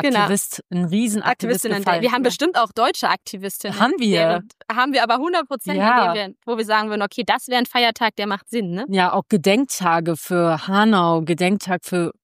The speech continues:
Speaker 2: Uri
Speaker 1: Ja.
Speaker 2: Jolla oder, weißt, also
Speaker 1: Ja.
Speaker 2: gibt's so
Speaker 1: Ja.
Speaker 2: viele, die grad auch wegen Polizeigewalt oder sowas gestorben sind.
Speaker 1: Ja.
Speaker 2: Solche Gedenktage wären eigentlich richtig wichtig. Ähm,
Speaker 1: Ja.
Speaker 2: ich kann mir vorstellen, dass die Leute trotzdem dann in Urlaub gehen, ne?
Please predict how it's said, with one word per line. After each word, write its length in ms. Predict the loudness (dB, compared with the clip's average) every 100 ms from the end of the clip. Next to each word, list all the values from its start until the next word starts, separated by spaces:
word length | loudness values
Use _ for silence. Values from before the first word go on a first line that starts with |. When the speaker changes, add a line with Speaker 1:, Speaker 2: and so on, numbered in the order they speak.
| -4
Speaker 2:
Uri 220 | 0 2
Speaker 1:
Ja. 160 | 4 4
Speaker 2:
Jolla 400 | 2 4 4 2
oder, 320 | 2 2 2 -4 -8
weißt, 300 | -4 -4 -6
also 220 | -2 0 0
Speaker 1:
Ja. 160 | -2 -4 -18 _
Speaker 2:
gibt's 180 | -2 0 2
so 80 |
Speaker 1:
Ja. 100 | 2
Speaker 2:
viele, 180 | 4 2
die 100 | 2
grad 340 | 2 2 -2 -14 -6
auch 200 | 0 0 2
wegen 180 | 0 0
Polizeigewalt 640 | -2 0 2 2 4 2
oder 160 | 2 0
sowas 240 | -2 -2
gestorben 460 | -6 0 0 2 2
sind. 320 | 2 0 -4 -12 -20 _
Speaker 1:
Ja. 80 | -10 -6 -2
Speaker 2:
Solche 200 | 0 0
Gedenktage 560 | 2 2 0 0 -2 0
wären 160 | 0
eigentlich 320 | 0 -6 -6 -6
richtig 300 | -6 -4 -4
wichtig. 480 | -4 -2 -4 -4 -8 -20 -20 -20 -2
Ähm, 340 | 4 6 6 4
Speaker 1:
Ja. 160 | 0 -2 -12
Speaker 2:
ich 80 | 0
kann 140 | 0
mir 60 | 2
vorstellen, 280 | 0 0
dass 80 | 0
die 80 | 0
Leute 220 | 0 0
trotzdem 300 | -2 -2 0
dann 100 | 0
in 80 | 0
Urlaub 360 | 0 0 0 0
gehen, 280 | 2 2
ne? 320 | 2 2 2